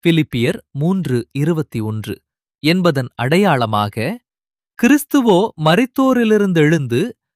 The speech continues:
நித்திரையடைந்தவர்களில் முதற்பலனானார். முதலாம் கொரிந்தியர் பதினைந்து இருபது என்றதன்படி, நமது ஆண்டவர் மூன்றாம் நாளில்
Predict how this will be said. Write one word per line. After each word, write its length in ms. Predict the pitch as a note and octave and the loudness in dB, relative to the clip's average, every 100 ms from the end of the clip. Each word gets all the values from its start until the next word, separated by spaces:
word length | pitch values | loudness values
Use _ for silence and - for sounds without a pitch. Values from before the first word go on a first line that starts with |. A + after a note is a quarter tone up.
| _ | _
நித்திரையடைந்தவர்களில் 1300 | C#3+ E3+ - - C#4+ C4+ A#3 A3 G#3+ G3+ G3 F#3+ F3+ F3 - | -2 -2 -2 0 2 4 2 2 0 0 2 2 2 0 -6
முதற்பலனானார். 1040 | C3 D#3 A#3 - E3 C3+ A#2+ A#2 A2+ G#2 - _ _ _ _ _ | -2 0 0 -2 -2 -2 0 0 2 -2 -4 _ _ _ _ _
முதலாம் 380 | C#3 D#3 G#3 D#3 | -2 2 2 0
கொரிந்தியர் 580 | - A#2 A2+ A2+ C3 - - | -2 -6 -6 -4 -4 -6 -6
பதினைந்து 640 | D3 C#3+ E3 C3+ A2+ C#3 - | -4 -2 -2 -4 -6 -8 -6
இருபது 460 | C3 A#2+ A2 G2+ - _ _ - | -6 -4 -6 -8 -12 _ _ -4
என்றதன்படி, 760 | E3+ F#3 E3 C3 A#2+ D#3 D3 G#2 F3+ _ _ _ _ | 0 2 0 -2 -4 -2 -2 -4 -8 _ _ _ _
நமது 300 | F3+ G3+ G3+ | 0 2 4
ஆண்டவர் 520 | G3 A#3 C#4+ C4+ A#3+ G#3+ | 4 4 2 2 0 -2
மூன்றாம் 560 | D3+ F#3+ C4 A#3 G#3 E3+ | -2 -2 0 2 2 2
நாளில் 420 | D3 C#3+ A#2+ | 0 2 -2